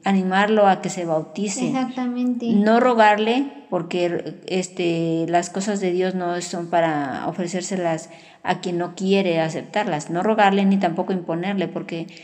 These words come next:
Speaker 1: eh, eso es decisión propia el quererse bautizar. Pero una persona que busca de Dios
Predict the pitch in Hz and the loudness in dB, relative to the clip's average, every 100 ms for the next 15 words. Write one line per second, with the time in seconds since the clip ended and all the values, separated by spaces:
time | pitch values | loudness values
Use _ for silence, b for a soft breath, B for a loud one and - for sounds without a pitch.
0 | B B - 175 175 196 196 208 196 190 | B B -8 -6 -4 -2 -4 -2 -2 -4
1 | 180 185 175 185 180 180 165 196 156 156 | -4 -6 -6 -6 -6 -6 -8 -8 -10 -10
2 | 165 143 143 - 175 170 208 214 233 262 | -10 -10 -10 -10 -10 -4 0 2 4 2
3 | 262 226 240 202 175 - 175 208 226 247 | 2 0 0 0 -2 -4 -2 0 0 2
4 | 220 175 175 175 294 - | 2 2 0 0 -4 -10